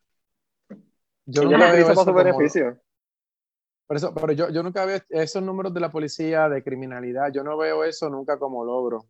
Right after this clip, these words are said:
Speaker 1: La policía lo que está siempre es reaccionando a lo que está ocurriendo. Si en estos momentos la calle no está tan caliente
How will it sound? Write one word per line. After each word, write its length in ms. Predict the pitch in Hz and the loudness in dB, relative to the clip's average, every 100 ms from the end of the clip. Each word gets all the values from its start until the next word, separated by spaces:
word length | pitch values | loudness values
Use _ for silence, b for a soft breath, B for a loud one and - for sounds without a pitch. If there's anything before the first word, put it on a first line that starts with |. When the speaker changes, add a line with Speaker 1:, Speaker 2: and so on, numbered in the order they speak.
| - | -8
Speaker 1:
La 160 | 113 | -6
policía 460 | 117 117 117 143 139 | -4 -6 -4 -2 -2
lo 120 | 151 | -2
que 80 | 143 | -4
está 220 | 143 147 | -4 -4
siempre 500 | - 156 143 151 147 | -4 -6 -2 0 0
es 80 | 139 | 0
reaccionando 760 | 143 143 - 143 123 123 139 139 | -2 -2 -4 -6 -4 -6 -2 0
a 40 | |
lo 100 | 127 | -2
que 80 | 117 | -4
está 140 | - | -6
ocurriendo. 640 | 113 135 120 117 120 110 104 _ b b b b b - | -4 -2 -2 -4 -4 -6 -8 _ b b b b b -10
Si 200 | - 139 | 2 4
en 80 | |
estos 240 | 139 - 160 | 4 4 4
momentos 480 | 165 165 175 170 170 | 4 4 2 4 4
la 160 | 151 | 4
calle 300 | 143 143 151 | 4 2 0
no 80 | 156 | -2
está 180 | 156 156 | -4 -4
tan 200 | 147 151 | -4 -2
caliente 600 | 147 143 151 147 127 117 | 0 0 -2 -4 -4 -6